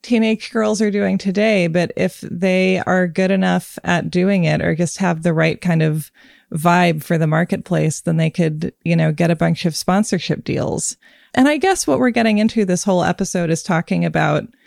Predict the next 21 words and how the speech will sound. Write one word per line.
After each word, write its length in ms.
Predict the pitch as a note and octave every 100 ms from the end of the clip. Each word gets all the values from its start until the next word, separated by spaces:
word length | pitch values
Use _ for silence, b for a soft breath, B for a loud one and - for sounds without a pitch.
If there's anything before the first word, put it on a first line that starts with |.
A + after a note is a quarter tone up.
| b b b b b _
what 280 | D#3 F#3 F#3+
that's 240 | F3+ F3 F#3
all 180 | F3 D#3+
about. 540 | F3+ F3 D3+ B2+ - F3+
And 140 | F3+
my 160 | G#3+ A#3+
only 300 | A#3 G#3 F#3
real 240 | E3+ D#3+
concern 500 | - E3+ - E3 D3+
is 140 | D3 -
that 220 | D3 - -
I 160 | D#3
think 240 | E3 E3+ D#3
it 200 | C3+ - _ -
is 200 | E3 D#3
often 360 | D3 - D3
bad 260 | C#3+ C3+ C#3+
for 120 | -
the 100 | C#3+
teenage 480 | - C#3+ C3 B2+ -
girls. 540 | B2+ - - - -